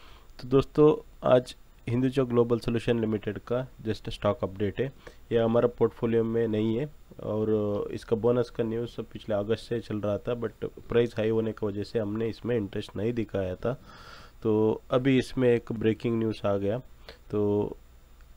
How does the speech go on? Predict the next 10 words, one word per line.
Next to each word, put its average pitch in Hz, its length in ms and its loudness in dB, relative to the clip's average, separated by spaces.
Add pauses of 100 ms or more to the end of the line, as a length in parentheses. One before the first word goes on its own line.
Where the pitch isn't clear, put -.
(180)
ये 123 280 6
video 123 320 6
अगर, 117 300 4
अ, - 600 -2
आपको 110 260 0
buying 113 300 2
के 123 100 -2
लिए 120 140 2
नहीं 117 180 2
रहेगा, 110 420 2